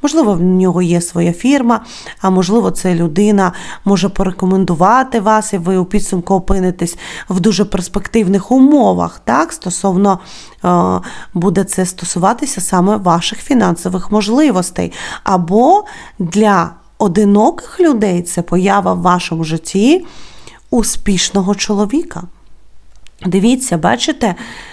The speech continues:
для кожного по-різному буде програватися. Так. Угу.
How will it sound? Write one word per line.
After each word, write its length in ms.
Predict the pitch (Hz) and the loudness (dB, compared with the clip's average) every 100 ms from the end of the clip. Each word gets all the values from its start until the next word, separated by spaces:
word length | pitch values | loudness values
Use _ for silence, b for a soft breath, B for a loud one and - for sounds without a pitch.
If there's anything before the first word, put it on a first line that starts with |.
| B B _ _ 185 | B B _ _ -4
для 260 | 170 226 | 2 2
кожного 680 | 233 214 208 233 285 294 302 | 2 2 2 2 2 2 2
по-різному 600 | 208 190 185 165 226 226 | 2 0 0 0 0 0
буде 240 | 180 180 | 0 -2
програватися. 1000 | 180 185 175 190 185 190 180 - - - - b b b b b b - - - - - - | 0 -2 0 0 2 0 0 -4 -8 -10 -12 b b b b b b -20 -20 -20 -20 -14 -2
Так. 680 | 240 220 180 175 - - - - - - - - - - - - - - - - - - - - - - _ - - _ _ - - - - 220 202 | 0 2 -2 -6 -10 -12 -14 -16 -16 -20 -20 -20 -18 -20 -18 -18 -18 -20 -20 -20 -20 -20 -20 -20 -20 -20 _ -20 -20 _ _ -20 -20 -20 -20 -10 -2
Угу. 640 | 190 175 190 214 185 170 | 0 0 0 0 0 -4